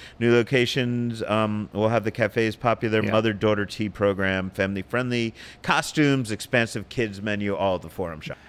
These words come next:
Speaker 2: And, uh, speaking of Eater, we have, uh, learned that, uh, the longtime editor of Eater, Susan Stapleton, uh, is leaving that point, uh,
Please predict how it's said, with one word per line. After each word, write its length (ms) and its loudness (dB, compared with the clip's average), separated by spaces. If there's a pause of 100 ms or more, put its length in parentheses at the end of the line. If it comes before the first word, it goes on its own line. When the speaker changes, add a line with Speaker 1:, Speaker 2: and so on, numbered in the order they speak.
(140)
Speaker 2:
And, 300 2
uh, 100 8
speaking 480 4
of 160 4 (120)
Eater, 520 4 (240)
we 180 6
have, 180 4
uh, 100 6
learned 420 4
that, 380 4
uh, 240 6
the 160 0
longtime 640 2
editor 360 4 (320)
of 300 4
Eater, 240 2
Susan 320 -2
Stapleton, 640 2 (420)
uh, 260 4
is 220 -2
leaving 280 2
that 180 2
point, 360 0
uh, 180 2